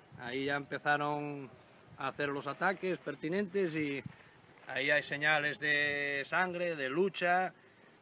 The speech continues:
y, bueno, se ven todavía restos por ahí y, bueno, a ver, esto no lo consideran como zona lobera porque hace tiempo que no, que no hay daños, eh,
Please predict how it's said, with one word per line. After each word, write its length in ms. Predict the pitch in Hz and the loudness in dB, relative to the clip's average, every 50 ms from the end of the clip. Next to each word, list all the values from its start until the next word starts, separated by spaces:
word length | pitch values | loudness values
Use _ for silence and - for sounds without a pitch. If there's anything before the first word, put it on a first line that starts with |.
| - - - | -20 -20 -10
y, 160 | - 131 127 | -6 -4 -4
bueno, 200 | 135 180 190 - | -2 -2 -4 -4
se 140 | - - 120 | -6 -6 -4
ven 220 | 127 139 139 135 | -4 -4 -6 -6
todavía 400 | 147 143 143 143 139 143 143 139 | -4 -2 -2 0 0 2 0 0
restos 420 | 139 143 151 147 - - 143 139 - | 2 0 0 -2 -2 -4 -8 -8 -8
por 200 | - 147 143 143 | -6 -2 2 2
ahí 420 | 143 147 170 190 220 214 185 147 | 2 4 2 0 0 -2 -4 -6
y, 40 | 120 | -6
bueno, 200 | 117 160 226 - - - - - _ _ - _ _ - - - - | -6 -6 -8 -8 -12 -20 -20 -20 _ _ -20 _ _ -20 -20 -18 -12
a 100 | 107 104 | -10 -6
ver, 180 | 123 190 190 156 | -4 -4 -2 -2
esto 360 | 127 127 - - 143 143 143 | -4 -4 -6 -6 -4 -4 -4
no 160 | 139 139 139 | -4 -4 -4
lo 120 | 143 143 135 | -4 -4 -4
consideran 480 | 151 151 147 139 143 151 151 151 147 | -6 -6 -6 -4 -2 -2 -2 -2 -4
como 200 | 147 143 143 135 | -4 -4 -6 -6
zona 560 | - - 147 143 147 147 147 147 147 147 147 143 | -4 -4 -4 -2 2 2 4 4 4 4 2 2
lobera 460 | 147 156 156 165 175 175 175 196 190 - - - - - - - - - - - | 0 0 4 4 6 6 6 4 2 -2 -10 -20 -20 -20 -20 -20 -20 -20 -12 -8
porque 240 | 127 123 120 113 135 | -8 -8 -4 -2 -2
hace 220 | 135 - 139 131 | -2 0 -2 -2
tiempo 360 | 139 147 147 139 135 147 139 | -2 -2 -2 -2 -4 -6 -4
que 140 | 131 139 131 | -2 -2 -2
no, 680 | 131 135 139 139 139 139 135 135 131 131 127 123 120 120 - - - - - - - | -2 0 0 0 0 0 0 0 -2 -2 -4 -6 -6 -8 -10 -10 -12 -14 -20 -20 -10
que 120 | - 131 131 | -8 -4 0
no 80 | 139 | 0
hay 100 | 139 139 | 0 2
daños, 540 | 135 147 151 147 143 147 143 139 135 - - - - - - - - - - - - - - - - - - | 4 4 2 2 0 -4 -6 -8 -8 -10 -14 -16 -18 -20 -20 -20 -20 -20 -20 -20 -20 -20 -20 -20 -20 -14 -4
eh, 680 | - 143 143 143 139 139 139 135 135 135 135 131 131 127 | 2 4 6 6 6 6 6 4 4 2 2 0 -2 -6